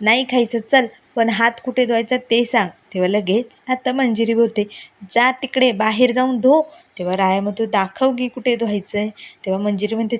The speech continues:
"चल, तुला तुझी जागा दाखवते." आता मंजिरी ते रायाला बाहेर घेऊन आलेली असते, तर आता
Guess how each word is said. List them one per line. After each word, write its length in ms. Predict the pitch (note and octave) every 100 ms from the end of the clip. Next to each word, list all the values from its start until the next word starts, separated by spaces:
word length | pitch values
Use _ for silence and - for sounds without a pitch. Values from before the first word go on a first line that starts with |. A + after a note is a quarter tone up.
| -
"चल, 220 | B3+ C4
तुला 260 | - G#3+ G#3+
तुझी 280 | A3 A3+
जागा 380 | G3 G#3+ G3+ G#3+
दाखवते." 500 | G#3 G#3 G#3+ F3+ F3+ F3+ - _ -
आता 160 | C4+
मंजिरी 540 | D4 C#4 A3+ A3+ B3+ C#4 C#4
ते 60 |
रायाला 380 | D4 A#3+ G#3 A#3
बाहेर 420 | B3+ B3+ G3+ A#3
घेऊन 260 | A#3 B3 A#3
आलेली 260 | A3 G3+ F#3+
असते, 220 | - E3 - - -
तर 80 | F#3+
आता 340 | G#3 G#3 G#3